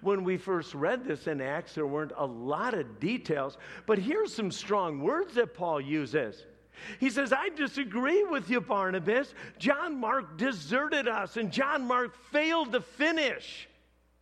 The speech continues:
Wow, if you've been following another conflict. They just dealt with a conflict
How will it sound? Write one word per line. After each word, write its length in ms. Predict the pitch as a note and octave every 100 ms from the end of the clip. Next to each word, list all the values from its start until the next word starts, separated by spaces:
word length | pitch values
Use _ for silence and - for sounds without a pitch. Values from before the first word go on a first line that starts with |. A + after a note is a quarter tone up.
| _ _ _ _ _ _ _ _ _ _ _ _ _ _ _ _ _ _ _ _ _ _ _ _
Wow, 460 | A#2 B2 A#2+ G#2 G2+
if 220 | A2+ -
you've 140 | C#3+ B2+
been 200 | B2 A2
following 920 | - D#3 C3+ C3 A#2 A2+ G#2+ G#2 G#2+ - - - _ _ _ _ _ _ _ _ _ _ _ -
another 420 | B2+ B2 D3 D3
conflict. 1040 | D3 - E3+ F3 C3+ - - - _ - - _ _ _ _ _ _ - - -
They 120 | G3
just 460 | F#3 C4 - C#3 G#2
dealt 460 | C3 F3+ D#3+ C#3
with 180 | C3+ C3+
a 100 | B2+
conflict 800 | B2 C3+ B2+ B2 A#2 B2 A#2+ -